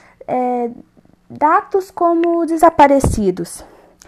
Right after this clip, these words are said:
Eles foram capturados pelo doutor Caí, que, para serem cobaias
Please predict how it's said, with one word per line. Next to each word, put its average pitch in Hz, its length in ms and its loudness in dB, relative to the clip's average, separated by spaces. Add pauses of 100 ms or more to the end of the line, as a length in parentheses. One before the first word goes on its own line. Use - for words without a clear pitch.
(720)
Eles 302 340 2
foram 302 380 4
capturados 311 800 -2
pelo 269 280 -2
doutor 254 580 -2
Caí, 285 480 -2 (240)
que, 320 420 2
para 294 240 2
serem 302 320 2
cobaias 294 960 -2